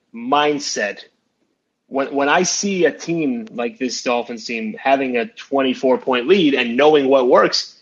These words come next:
you don't take your foot off the gas. It looked like he took his foot off the gas a little bit. And I am, eh, listen, the Jacksonville offense was struggling. There, it's not gonna, it didn't seem as though there was a, a true potential comeback, uh, out there for them. But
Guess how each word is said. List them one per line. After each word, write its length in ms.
you 180
don't 220
take 240
your 100
foot 200
off 220
the 80
gas. 600
It 120
looked 280
like 160
he 140
took 200
his 160
foot 140
off 160
the 80
gas 320
a 40
little 180
bit. 260
And 120
I 160
am, 340
eh, 340
listen, 420
the 120
Jacksonville 460
offense 300
was 140
struggling. 420
There, 100
it's 220
not 220
gonna, 280
it 140
didn't 180
seem 240
as 140
though 100
there 100
was 180
a, 240
a 120
true 360
potential 420
comeback, 520
uh, 280
out 200
there 140
for 160
them. 160
But 340